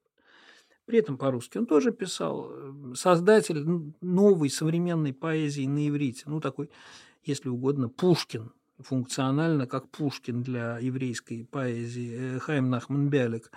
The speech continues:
кроме поэзии на иврите, написал около семидесяти стихотворений на идыше, а прозу и публицистику писал преимущественно по-русски,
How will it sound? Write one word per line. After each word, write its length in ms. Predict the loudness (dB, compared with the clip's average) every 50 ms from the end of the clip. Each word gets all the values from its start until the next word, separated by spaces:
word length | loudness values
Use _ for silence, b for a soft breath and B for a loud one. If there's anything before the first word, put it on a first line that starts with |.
| B B B B B B B B B _
кроме 300 | 0 2 4 4 4 2
поэзии 480 | 2 2 2 4 4 2 2 0 0 0
на 140 | 0 0 0
иврите, 300 | 0 0 -2 -2 -4 -6
написал 260 | -6 -2 0 0 0
около 200 | 2 2 2 2
семидесяти 480 | 4 4 2 2 2 0 -4 -6 -10
стихотворений 640 | -12 -12 -12 -12 -6 -4 -2 -2 -2 -2 -4 -4 -2
на 280 | -2 0 0 0 0 0
идыше, 640 | -2 -4 -6 -8 -8 -6 -6 -6 -6 -6 -6 -8 -10
а 640 | -10 -8 -6 -6 -4 -2 -2 0 0 2 2 0 2 4
прозу 400 | 6 8 8 8 8 8 6 4
и 80 | 4 2
публицистику 720 | 2 -2 -2 -2 -2 -2 -2 -2 -4 -4 -4 -8 -14 -18 -14
писал 320 | -12 -10 -8 -8 -8 -8
преимущественно 540 | -8 -6 -6 -6 -6 -6 -8 -8 -8 -8 -2
по-русски, 680 | 2 4 6 6 8 8 6 6 4 2 0 0 0